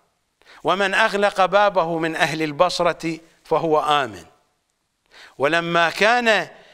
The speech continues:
يوم صفين سألوه، أصحاب الإمام سألوه، سألوه نشر الراية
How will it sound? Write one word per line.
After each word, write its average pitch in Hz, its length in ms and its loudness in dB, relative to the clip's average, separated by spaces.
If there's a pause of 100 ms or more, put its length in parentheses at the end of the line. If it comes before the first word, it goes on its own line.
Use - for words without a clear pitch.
(200)
يوم 254 440 2
صفين 262 720 0
سألوه، 214 880 0 (2000)
أصحاب 208 460 2
الإمام 196 440 0
سألوه، 170 600 -2 (200)
سألوه 285 920 2 (1200)
نشر 220 500 4
الراية 214 920 2